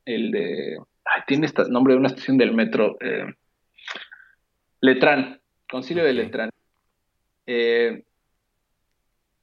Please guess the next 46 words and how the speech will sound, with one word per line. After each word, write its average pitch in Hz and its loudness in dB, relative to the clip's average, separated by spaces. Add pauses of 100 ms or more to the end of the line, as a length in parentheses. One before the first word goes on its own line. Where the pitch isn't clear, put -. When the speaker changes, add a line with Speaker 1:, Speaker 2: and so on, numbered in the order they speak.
(540)
Speaker 1:
y, 135 -4
y, 131 -10
y - -14
no, 208 2
no 226 6
me 247 2
acuerdo, 165 2
la 120 0
verdad, 127 2
de, 131 -6
de, 123 -6
de 123 -4
qué 143 -4
va 131 -2
todo 120 -4
el, 107 -8
el, - -16
el, - -18
el 127 -2
conflicto, 165 2
pero 131 4
es, 127 0
es, 123 -6
es 127 -12
un, 143 -10
hay, 139 2
hay 143 2
un 165 0
conflicto, 214 2
¿no? 139 -2
Evidentemente, 135 -4
por 135 2
eso 139 2
hay 131 2
este 135 -6
concilio, 156 -4 (400)
y, 135 -6
y, 139 -6
y, 127 -6
y 127 -2
de 127 2
ahí 127 2
sale 120 2
la 98 2
iglesia, 92 -4 (120)
eh, - -14